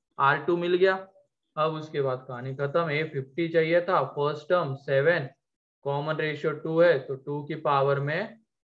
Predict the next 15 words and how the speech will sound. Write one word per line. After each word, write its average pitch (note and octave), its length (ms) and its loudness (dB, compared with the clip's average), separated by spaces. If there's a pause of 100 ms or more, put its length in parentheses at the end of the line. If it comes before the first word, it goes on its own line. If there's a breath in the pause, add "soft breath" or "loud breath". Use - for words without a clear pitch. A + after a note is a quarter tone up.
(680)
फ़ोर्टी C3 300 -8
नाइन, E3+ 240 -2 (1040)
तो C3+ 80 -4
seven E3 500 0
into E3 240 -6
two D#3 120 -8
की E3 120 -8
पावर D3 300 0
में D3+ 120 -8
फ़ोर्टी C#3+ 320 -6
नाइन, C#3 220 -4
ये C#3 140 0
इसका C3 240 -10
answer A2+ 400 -14
है। G#2 60 -18